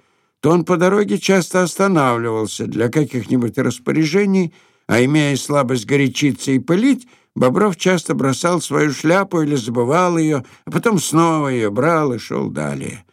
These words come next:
Зная такую привычку Боброва,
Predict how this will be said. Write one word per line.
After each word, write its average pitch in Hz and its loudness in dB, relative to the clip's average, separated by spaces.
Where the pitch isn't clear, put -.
Зная 135 0
такую 113 -2
привычку 107 -6
Боброва, 110 0